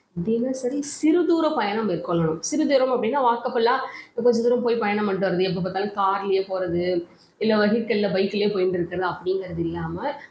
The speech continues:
உங்களுக்கு பொருளாதாரம் வரணுமா, மார்னிங் ஏர்லியா எழுந்து கொஞ்ச தூரம் வாக்கிங் போங்க.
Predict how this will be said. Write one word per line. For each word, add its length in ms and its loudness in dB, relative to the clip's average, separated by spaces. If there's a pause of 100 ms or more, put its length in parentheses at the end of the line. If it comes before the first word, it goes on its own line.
(120)
உங்களுக்கு 320 -2
பொருளாதாரம் 600 -2
வரணுமா, 540 0
மார்னிங் 560 0
ஏர்லியா 440 2
எழுந்து 440 2
கொஞ்ச 260 -2
தூரம் 200 -4
வாக்கிங் 300 -2
போங்க. 300 -2